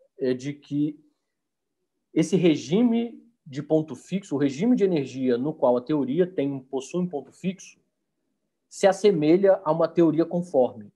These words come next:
É o que a gente chama de mo-, é, teoria conforme, ou regime em que o modelo é conforme. Entende? Existem teorias em que todo nível de energia é conforme, como, por exemplo, é, supersimetria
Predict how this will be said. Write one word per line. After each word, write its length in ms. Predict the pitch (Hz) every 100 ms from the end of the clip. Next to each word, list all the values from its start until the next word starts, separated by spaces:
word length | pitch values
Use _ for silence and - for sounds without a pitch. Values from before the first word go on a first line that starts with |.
| -
É 80 |
o 80 | 139
que 80 | 147
a 40 |
gente 160 | 151 156
chama 280 | - 143 151
de 160 | 139
mo-, 220 | 147 151 143
é, 120 | 123
teoria 300 | 117 143 135
conforme, 320 | 147 151 123 -
ou 240 | 175 196 - _
regime 720 | 139 151 117 117 185 220 214 226
em 240 | 165 214 240
que 200 | - 180
o 60 |
modelo 460 | 180 156 135 147 147
é 60 |
conforme. 460 | 147 151 - 107 - _ _ _ _ _ _ _ _ _
Entende? 240 | 107 117 123
Existem 340 | - 190 185
teorias 420 | 180 147 123 190
em 140 | 180 180
que 120 | 180
todo 340 | 180 175 233
nível 220 | 190 135 123
de 60 |
energia 260 | 147 156 139
é 20 |
conforme, 380 | 147 220 139 101
como, 140 | - 117
por 160 | 139
exemplo, 560 | 139 131 123 127 127 160 _ _ _ _ _ _
é, 600 | 120 117 113 107 104 98 95
supersimetria 1040 | - 127 143 143 143 135 131 127 139 151